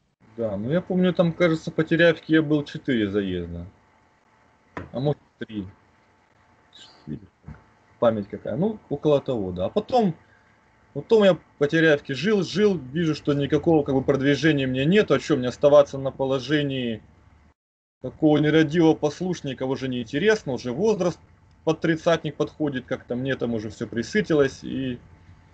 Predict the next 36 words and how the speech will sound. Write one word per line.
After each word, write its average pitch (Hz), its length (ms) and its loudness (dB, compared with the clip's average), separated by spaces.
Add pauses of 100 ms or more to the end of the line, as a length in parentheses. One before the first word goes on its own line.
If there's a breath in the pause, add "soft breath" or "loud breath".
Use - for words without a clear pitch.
(360)
ну, 208 140 -4
к - 40 -8
сожалению, 190 480 4
видать, 156 180 6
мой 147 140 2
бес 180 340 -2
меня 185 220 0
еще 170 220 -2
толкнул 160 500 0
там 120 320 0 (220)
на 127 120 -8
всякие 147 340 -2
поступки 156 440 -4
необдуманные, 131 680 0
там 101 200 -6
все - 160 -12
в 110 60 -4
интернете 110 520 -6
есть. 92 380 -8 (180)
Ну, 190 80 -4
в 214 60 -4
итоге 202 280 2 (960)
со 127 80 -8
всеми 151 260 2
я 139 120 0
простился, 226 640 2
попросил 143 360 0
прощения 214 440 -2
по 196 100 0
Теряевке 160 580 0
и 196 160 -2
уехал 143 680 2
обратно 123 720 -2
жить 120 200 -12
в 110 80 -16
Украину. 92 560 -10